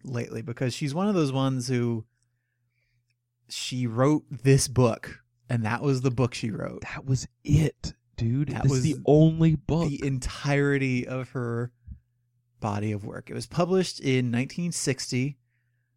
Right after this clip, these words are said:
Speaker 1: and, um, you know, there, there have been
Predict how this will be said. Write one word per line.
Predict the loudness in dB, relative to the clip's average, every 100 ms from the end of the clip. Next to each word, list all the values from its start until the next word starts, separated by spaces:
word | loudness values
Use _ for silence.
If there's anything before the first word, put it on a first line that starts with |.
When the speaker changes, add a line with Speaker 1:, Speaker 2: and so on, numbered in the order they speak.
| _ _ _
Speaker 1:
and, | -4 0 0 -2 -4 -6
um, | -6 -6 -6 -8 -10 -12
you | -4
know, | -2 0
there, | 2 2
there | 6 6
have | 4
been | 2 2 0 -2 -4